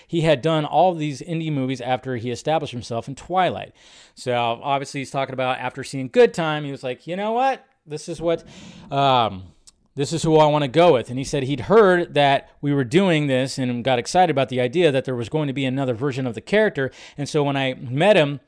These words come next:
and, uh, he read the script, we talked for a long, long time, and I realized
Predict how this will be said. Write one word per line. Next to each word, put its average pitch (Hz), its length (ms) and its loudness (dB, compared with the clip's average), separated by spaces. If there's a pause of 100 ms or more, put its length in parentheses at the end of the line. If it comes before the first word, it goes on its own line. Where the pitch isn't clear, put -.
(120)
and, 135 160 -6
uh, 131 200 -2
he 120 200 -4
read 165 200 2
the 135 60 -10
script, 180 400 0 (200)
we 139 100 -6
talked 165 260 2
for 139 140 0
a 123 40 0
long, 160 320 0
long 160 180 -2
time, 175 240 0
and 131 100 -2
I 123 40 -2
realized 131 500 0